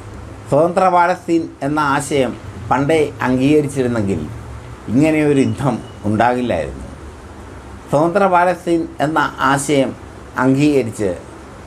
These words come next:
പലസ്തീനെ സ്വതന്ത്രമാക്കി വിട്ടിരുന്നെങ്കിൽ ഇങ്ങനെ ഒരു യുദ്ധത്തിൻ്റെ വെടിമരുന്നിന് അവർ തീ കൊളുത്തില്ലായിരുന്നു. ഇവിടെ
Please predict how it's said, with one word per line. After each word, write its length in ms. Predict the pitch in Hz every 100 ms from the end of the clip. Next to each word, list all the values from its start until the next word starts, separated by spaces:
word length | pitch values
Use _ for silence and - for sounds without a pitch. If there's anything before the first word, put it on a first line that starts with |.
| -
പലസ്തീനെ 640 | 139 151 - 170 165 143 - -
സ്വതന്ത്രമാക്കി 800 | 135 143 156 160 165 139 156 123 -
വിട്ടിരുന്നെങ്കിൽ 680 | 127 123 151 139 117 85 80 - - - - - - - - 127
ഇങ്ങനെ 440 | 139 165 170 139 - -
ഒരു 140 | 135 139
യുദ്ധത്തിൻ്റെ 760 | 135 - 151 143 143 131 104 - - - - - - - - - - 113
വെടിമരുന്നിന് 800 | 127 135 156 139 131 123 98 87 - - - - -
അവർ 280 | 120 127 - - - - - - - - 117 147
തീ 160 | 151
കൊളുത്തില്ലായിരുന്നു. 800 | 165 143 - 98 80 65 65 - - - - - - - - - - 123
ഇവിടെ 400 | 143 180 202